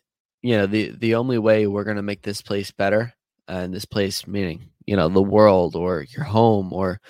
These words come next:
you know, your relationships, are by building them, by just be kind, be understanding,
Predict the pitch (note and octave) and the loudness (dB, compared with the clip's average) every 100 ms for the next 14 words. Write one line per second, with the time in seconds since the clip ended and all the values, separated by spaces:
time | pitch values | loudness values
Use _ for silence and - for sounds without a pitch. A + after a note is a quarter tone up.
0 | - - - - A2 G2+ G2 G2 G#2+ A2 | -20 -20 -18 -6 -2 0 2 2 2 0
1 | - - G#2 G2+ - - _ _ _ _ | -4 -4 -4 -4 -12 -20 _ _ _ _
2 | _ _ _ A#2 A2+ G#2+ A2+ G#2 F#2+ - | _ _ _ 4 4 4 2 0 0 0
3 | A#2+ B2+ B2 A#2+ A#2+ A#2 A#2 A2+ G#2+ _ | 2 2 -2 -4 -4 -4 -4 -8 -12 _
4 | _ - G2+ G2 - _ - G#2+ - _ | _ -8 -6 -8 -14 _ -12 -12 -12 _
5 | _ _ _ _ _ _ A#2 C#3+ - A2+ | _ _ _ _ _ _ -4 -2 0 2
6 | A2+ G#2+ C3 B2+ A#2 G2+ - A2 G#2 G2+ | 2 0 2 2 2 0 0 0 2 0
7 | G#2 G2 | -4 -6